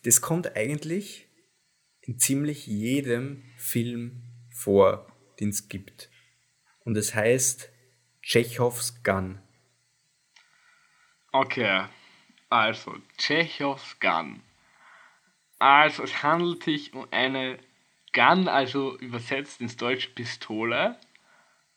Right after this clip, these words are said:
Speaker 2: Ähm,
Speaker 1: Mhm.
Speaker 2: und ich nehm mal an, dass jetzt nix,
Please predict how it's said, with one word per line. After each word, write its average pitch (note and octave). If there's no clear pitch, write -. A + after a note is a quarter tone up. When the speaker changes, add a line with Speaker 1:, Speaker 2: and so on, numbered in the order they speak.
Speaker 2:
Ähm, B2+
Speaker 1:
Mhm. B2+
Speaker 2:
und C#3+
ich C#3+
nehm D3+
mal D3
an, B2+
dass A#2
jetzt A#2
nix, -